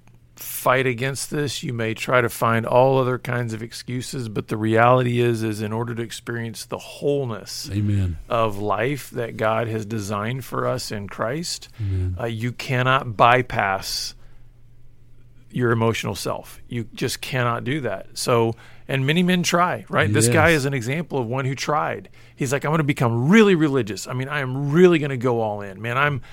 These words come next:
Speaker 1: in
Speaker 2: Yes.
Speaker 1: fact, everybody recognizes me as a spiritual giant.
Speaker 2: Amen.
Speaker 1: But finally,
Speaker 2: But
Speaker 1: man, the fullness of the gospel broke through in this guy's heart, and he realized, "You know what?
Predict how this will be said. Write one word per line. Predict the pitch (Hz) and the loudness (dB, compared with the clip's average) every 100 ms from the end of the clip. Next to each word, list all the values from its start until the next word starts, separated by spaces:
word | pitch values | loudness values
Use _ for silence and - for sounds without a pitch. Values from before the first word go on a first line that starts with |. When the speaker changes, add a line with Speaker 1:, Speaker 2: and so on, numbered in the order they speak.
| - - | -16 -4
Speaker 1:
in | 107 | 0
Speaker 2:
Yes. | 104 | 2
Speaker 1:
fact, | 101 175 - | 2 0 0
everybody | 180 233 185 151 190 190 | -4 -2 -4 -2 -2 -2
recognizes | 165 165 208 - 151 131 113 110 101 98 | -4 0 0 0 -6 -2 -2 -2 -4 -8
me | 101 107 117 | -8 -8 -4
as | 131 123 | -4 -2
a | 127 | -4
spiritual | 120 - 131 131 127 - 135 127 | -6 -8 -6 -6 -6 -6 -6 -6
giant. | 104 131 113 107 95 - | -4 -4 -4 -6 -8 -4
Speaker 2:
Amen. | 107 110 104 98 - - - | -2 0 -2 -6 -10 -18 -6
Speaker 1:
But | 131 | -6
finally, | - - 151 196 185 110 98 98 123 - - - - - - - | -4 -2 0 2 0 -4 -6 -8 -12 -16 -20 -20 -20 -20 -20 -8
Speaker 2:
But | 95 90 | -2 -2
Speaker 1:
man, | 139 127 | -2 -2
the | 110 | -4
fullness | - 147 170 165 127 | -2 0 0 0 -2
of | 123 | -2
the | |
gospel | 117 120 110 - 113 | 2 4 4 0 -4
broke | 120 117 113 | 0 0 0
through | 135 117 | -8 -6
in | 110 | -6
this | 107 | -8
guy's | 117 110 110 | -6 -4 -4
heart, | - 123 | -4 -6
and | |
he | 120 | -6
realized, | 117 127 123 120 113 | -4 -2 0 -2 -6
"You | 147 | -8
know | 156 | -6
what? | 165 185 | -6 -8